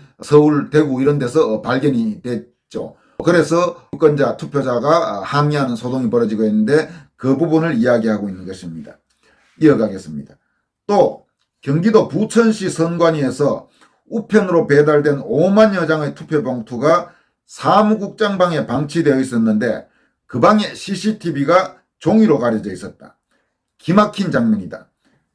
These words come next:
과연 이 나라 선관위는 공정선거를 관리할 의지와 능력이 있는가? 한마디로 썩을 대로 썩은 선관위다. 이 부분은 경기도 지금 부천에서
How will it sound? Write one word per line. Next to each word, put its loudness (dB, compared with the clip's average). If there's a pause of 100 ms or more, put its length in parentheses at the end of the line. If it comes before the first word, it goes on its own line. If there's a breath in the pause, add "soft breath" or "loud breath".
(120)
과연 2
이 -4
나라 4
선관위는 -2 (380)
공정선거를 2
관리할 2
의지와 0
능력이 -2
있는가? -6 (520)
한마디로 0 (120)
썩을 0
대로 2
썩은 -6
선관위다. -4 (380 soft breath)
이 -2
부분은 0 (240)
경기도 2
지금 -2
부천에서 0